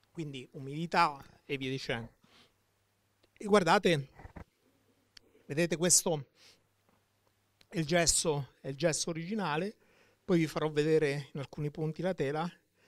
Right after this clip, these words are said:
Vedete qui, questa è la tela. Vedete, questi sono, si vede male, però comunque queste sono le trame della tela che,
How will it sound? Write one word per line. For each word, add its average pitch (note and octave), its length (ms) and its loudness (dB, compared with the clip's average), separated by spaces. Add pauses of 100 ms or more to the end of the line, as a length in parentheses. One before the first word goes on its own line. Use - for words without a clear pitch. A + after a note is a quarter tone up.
(260)
Vedete F#3+ 280 0
qui, A3 420 -2
questa G3 400 0
è E3+ 120 -4
la D#3+ 100 0
tela. B2 420 0 (960)
Vedete, E3 300 0
questi E3 280 2
sono, C#3 680 -2
si D#3 160 -4
vede D3+ 180 4
male, F3+ 380 4
però E3 260 2
comunque E3 520 -8 (100)
queste - 180 -8
sono E3+ 220 -8
le E3 120 -6
trame F3 300 -6
della E3 220 2
tela F#3+ 280 4
che, C#3+ 280 -2